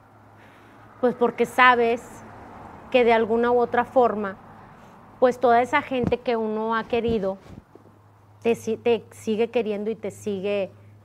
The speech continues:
cobijando y abrazando y apoyando y estando en los momentos más difíciles y más complicados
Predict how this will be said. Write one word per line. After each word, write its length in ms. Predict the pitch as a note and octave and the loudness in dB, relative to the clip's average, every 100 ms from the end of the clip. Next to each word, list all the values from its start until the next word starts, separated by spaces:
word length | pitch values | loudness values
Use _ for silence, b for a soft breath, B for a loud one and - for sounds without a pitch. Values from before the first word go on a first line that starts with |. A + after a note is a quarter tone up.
| - | -10
cobijando 840 | G#3+ G#3 F#3+ - A3+ G#3+ G3+ F#3 | -4 -4 -2 4 4 4 0 0
y 100 | F#3 | 0
abrazando 960 | F#3+ F#3 F3+ - G#3+ G3+ F#3+ F3 F3 F3+ | 0 -2 -2 -2 -2 -2 -4 -2 -4 -6
y 160 | F#3 G3 | -6 -4
apoyando 800 | F3+ G#3 F#3+ G#3+ G3+ F#3+ F#3 F3+ B B B | -2 -2 -2 -2 -4 -4 -4 -6 B B B
y 140 | A3+ | 2
estando 400 | A#3 A#3 A#3 A#3+ | 2 4 0 2
en 60 | C4 | 0
los 80 | C4+ | -2
momentos 500 | A#3+ A3 G#3 A3+ G#3 | -4 -6 -6 -8 -8
más 440 | A3 A3+ A3 G#3+ | -4 -4 -4 -6
difíciles 720 | G#3 A3+ A3 F#3+ A3 G#3+ A3 _ b b b b b | -8 -8 -8 -8 -8 -8 -10 _ b b b b b
y 120 | - G#3 | -6 -2
más 260 | G#3+ G#3 - | -2 -4 -4
complicados 800 | A#3 A3 G#3+ G#3 F#3 F3+ F#3 | -4 -4 -6 -4 -4 -4 -8